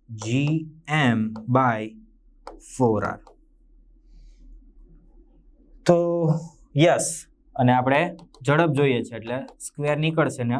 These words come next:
under root આપતો જશે, તો મારી પાસે આવશે બી, સાચો જવાબ છે. બરાબર? આ દાખલો તમને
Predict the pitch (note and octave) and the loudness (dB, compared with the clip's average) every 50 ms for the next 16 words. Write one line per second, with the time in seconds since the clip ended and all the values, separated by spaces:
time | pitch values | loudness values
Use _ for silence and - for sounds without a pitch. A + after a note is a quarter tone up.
0 | A#2+ - - D#3+ E3 D#3 D3+ D3 C3 C3 - A#2 A#2 A2+ - - A#2+ A2 G#2+ A2 | -4 -4 -2 2 2 4 4 4 2 2 2 0 0 -2 -4 -6 -14 -14 -12 -14
1 | A2 - - B2+ B2+ _ _ _ _ _ _ _ _ _ _ _ _ - B2 A#2+ | -16 -16 -18 -20 -20 _ _ _ _ _ _ _ _ _ _ _ _ -8 -4 -2
2 | A#2+ B2+ C3 C3 C3 G#2+ G#2 - - G#2+ G#2+ - - D3 D3+ D3+ D3 C#3+ A2 G2 | 0 0 0 0 0 0 0 0 0 -4 -4 -2 -4 -2 0 2 2 2 0 0
3 | - - _ - - - C3 B2 - - A2 G#2 G#2+ G2 F#2 F#2+ - - - _ | -6 -14 _ -12 -4 0 0 2 2 0 -2 0 2 2 2 0 -2 -10 -20 _
4 | _ _ _ _ - A#2+ C3+ D3+ E3 F#3 F3+ E3+ - - C#3+ D#3+ F3 E3+ - - | _ _ _ _ 0 2 4 4 4 2 0 0 0 2 4 4 4 2 -2 -10
5 | - - - C#3+ D3+ - - D#3 D3 C#3+ C#3 C3+ C3+ D3+ E3 E3 | -4 0 2 2 2 4 2 0 2 0 -2 -2 -2 -6 -8 -6